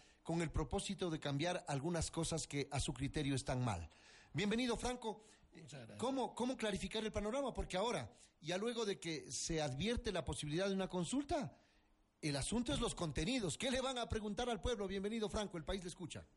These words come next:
Speaker 2: Muchas gracias. Un placer saludarte, Wilson, saludar a todos los oyentes de Sonorama en el Ecuador entero, de manera muy particular en mi provincia en ciento uno punto uno. Yo siempre te estoy escuchando.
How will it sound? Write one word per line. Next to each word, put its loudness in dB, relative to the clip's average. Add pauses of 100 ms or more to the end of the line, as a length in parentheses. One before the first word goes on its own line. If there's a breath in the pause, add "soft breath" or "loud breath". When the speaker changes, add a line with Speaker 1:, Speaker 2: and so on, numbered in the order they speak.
(100)
Speaker 2:
Muchas -4
gracias. 0
Un 0
placer 0
saludarte, 0
Wilson, -2
saludar 2
a 0
todos 2
los 2
oyentes 0 (500 loud breath)
de 0
Sonorama 2
en -4
el -4
Ecuador -2
entero, 0
de -2
manera 0
muy -4
particular -4 (340 loud breath)
en 0
mi 2
provincia 2
en 0
ciento 0
uno 0
punto -2
uno. 2
Yo -2
siempre 0
te -2
estoy 0
escuchando. -2